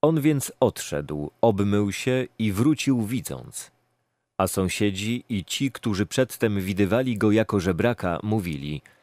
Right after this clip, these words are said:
„Czyż to nie jest ten, który siedzi i żebrze?” Jedni twierdzili: „Tak, to jest ten”,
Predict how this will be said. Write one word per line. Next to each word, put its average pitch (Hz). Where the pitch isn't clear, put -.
„Czyż -
to 147
nie 135
jest -
ten, 123
który 113
siedzi 120
i 104
żebrze?” 69
Jedni 92
twierdzili: 82
„Tak, -
to 90
jest 87
ten”, 71